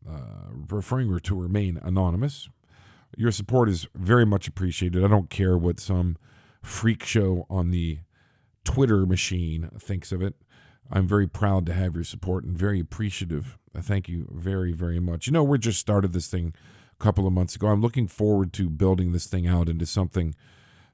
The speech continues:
bigger and better and something that's self-sustaining instead of me investing in this every week. You know, my, uh, my producer, Sean Dwyer, is very, very helpful. It's just the two of us. But it's still pretty,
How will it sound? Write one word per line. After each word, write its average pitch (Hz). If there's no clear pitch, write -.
bigger 120
and 95
better 107
and 95
something 110
that's 92
self-sustaining 98
instead 95
of 87
me 95
investing 90
in 80
this 82
every 80
week. 80
You -
know, 98
my, 98
uh, 82
my 92
producer, 95
Sean 95
Dwyer, 92
is 101
very, 120
very 90
helpful. 87
It's 117
just 147
the 82
two 107
of 78
us. 76
But 139
it's 143
still 220
pretty, 98